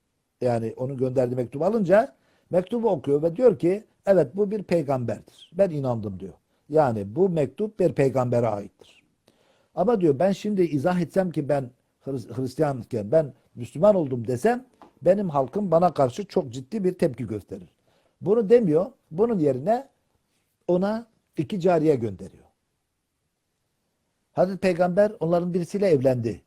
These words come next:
Maria validemiz. Hristiyan. Doktor da orada biraz misafir etti. Halbuki Mukavkıs, eğer hasta iseler, git onu tedavi et, arkadaşlarını da tedavi et dedi.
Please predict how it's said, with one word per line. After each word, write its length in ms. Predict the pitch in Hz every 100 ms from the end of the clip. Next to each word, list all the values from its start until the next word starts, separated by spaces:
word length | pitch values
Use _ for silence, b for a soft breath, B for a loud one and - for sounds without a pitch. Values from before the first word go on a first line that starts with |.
| -
Maria 360 | 135 156 127
validemiz. 680 | 113 101 87 85 78 - _ _ _ _ -
Hristiyan. 480 | 127 - 151 110 82 _ _ _ _ _ _ _ _ _ _ _ _ _ _ _ _ _ _ _ _ _ _ _ _ _ _ _ -
Doktor 420 | 175 - 214 190
da 120 | 185
orada 280 | 156 151 180
biraz 200 | 185 160
misafir 440 | 156 156 131 120
etti. 380 | 101 - 80 71 _ _ _ _ _ _ _ _ _ _
Halbuki 500 | - 175 220 196 156
Mukavkıs, 680 | 135 - 220 160 202 - _ _ _ _ _ _ -
eğer 240 | 170 220
hasta 360 | 202 151 - 226
iseler, 460 | 220 233 170 95 _ _ _ _ _ _ _
git 220 | - 220 -
onu 240 | 160 185
tedavi 420 | 151 123 120 123
et, 240 | 233 240 - _ _ -
arkadaşlarını 880 | 147 - 147 147 - 147 131 135 170
da 140 | 165
tedavi 380 | 170 135 117 92
et 180 | 87 -
dedi. 160 | -